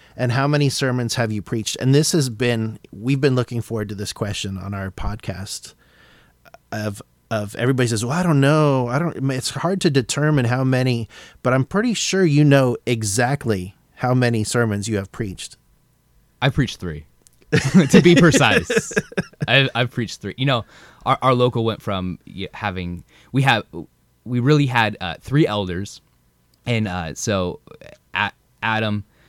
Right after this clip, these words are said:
Speaker 2: uh, Dennis, and then, uh, Chris. You know, Adam Porter, uh,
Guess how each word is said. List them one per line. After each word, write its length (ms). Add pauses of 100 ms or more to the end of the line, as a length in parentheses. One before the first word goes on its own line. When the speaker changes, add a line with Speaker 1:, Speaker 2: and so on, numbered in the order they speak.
(220)
Speaker 2:
uh, 80
Dennis, 520 (140)
and 240
then, 220
uh, 220 (140)
Chris. 600 (120)
You 140
know, 200 (440)
Adam 200
Porter, 480
uh, 120